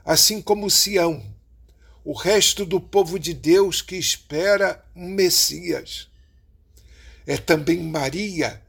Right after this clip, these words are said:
enquanto mãe de Jesus e mãe dos discípulos de Jesus. E é o povo de Deus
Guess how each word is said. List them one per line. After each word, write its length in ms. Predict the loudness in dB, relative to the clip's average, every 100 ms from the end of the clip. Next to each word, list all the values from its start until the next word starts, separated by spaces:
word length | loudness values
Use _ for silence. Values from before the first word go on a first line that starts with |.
| -20 -20 -16
enquanto 640 | -12 -12 -4 -2 -2 -4 -6
mãe 560 | -4 0 0 0 -8 -18 _ -20 _ _ _ _ -20
de 160 | -8 -2
Jesus 920 | 4 4 2 -4 -8 -10 -10 -12 -16 -20 _ -20 -20 -20 _ -20 -20 -20 -20 -20 -18 -2
e 140 | 0
mãe 500 | 2 2 2 2 -4 -14 _ _ _ -20
dos 340 | -6 -4 -2
discípulos 760 | -2 0 2 2 0 -4 -2 -2
de 100 | 0
Jesus. 880 | -2 -2 -4 -10 -16 -14 -14 -14 -20 -20 -20 -20 _ _ _ -20 -8
E 160 | 4 6
é 80 |
o 160 | 6 2
povo 600 | -4 -10 0 2 2 -2
de 160 | -4 -10
Deus 880 | -8 -4 -2 -2 -6 -16 -14 -14